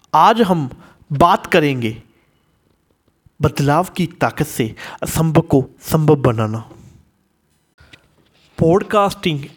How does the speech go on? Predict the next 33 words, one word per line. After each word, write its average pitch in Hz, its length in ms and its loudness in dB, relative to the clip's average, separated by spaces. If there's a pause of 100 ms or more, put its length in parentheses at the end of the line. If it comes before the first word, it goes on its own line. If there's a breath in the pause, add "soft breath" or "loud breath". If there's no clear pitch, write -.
एक - 160 -8 (160)
ऐसा 175 340 -2
माध्यम 147 560 0
है 123 220 -6 (380 loud breath)
जिसे - 480 -4
आज 180 260 2
के 233 160 -4
समय 156 420 -2
में 117 220 -4 (240 soft breath)
बहुत 147 280 2
सारे 147 340 2
लोग 117 480 0 (200)
द्वारा 143 360 2 (160)
उपयोग 147 440 2
में 139 100 2
लाया 127 380 0
जा 120 180 -4
रहा 107 300 -10 (120)
है। 185 120 -16 (920 loud breath)
इसके 294 300 0
फ़ायदे 220 600 0 (260 loud breath)
उन्हें 285 200 0
सुनने 220 520 0
और 285 160 0
अपनी - 320 0
सोच - 440 0
को 170 220 2 (280 loud breath)
व्यक्त 165 340 0
करने 151 340 -2
के 143 120 -2
लिए 127 180 -2 (140)
व्यापक - 420 -2
हैं। 120 320 -10